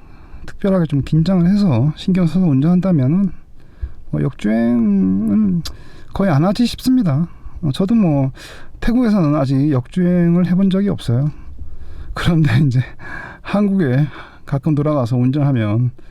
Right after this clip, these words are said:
어, <laughs> 아, 동네에서, 예, 짜-, 좁은, 어, 도로에서 역주행을 한, 한 적이 있습니다.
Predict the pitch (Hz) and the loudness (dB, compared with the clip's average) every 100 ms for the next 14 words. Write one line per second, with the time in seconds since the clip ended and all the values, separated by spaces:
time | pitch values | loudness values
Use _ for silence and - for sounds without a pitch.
0 | - - - - 117 117 90 95 120 107 | -20 -20 -10 -4 0 0 0 2 2 2
1 | - - - 160 160 165 156 - - - | -2 -4 0 2 2 -2 -4 -8 -10 -4
2 | 123 117 120 123 131 - - 147 160 165 | -2 0 0 0 -2 -2 0 2 2 2
3 | 135 120 156 147 131 - 131 113 110 110 | 2 2 2 0 -2 -4 -2 0 0 -2
4 | 113 - 123 117 - - - - - 180 | -4 -4 -2 -2 -6 -16 -16 -12 -4 0
5 | 180 151 123 120 - - 117 117 127 135 | 2 2 2 2 0 0 0 0 0 0
6 | 127 113 127 117 - - 123 - 139 123 | 0 0 0 0 -2 -2 -2 0 0 0
7 | 123 123 - - 120 127 107 - 131 160 | 0 -2 -4 -4 -2 0 0 -2 0 0
8 | 147 113 139 117 107 120 | 0 0 0 0 -2 -6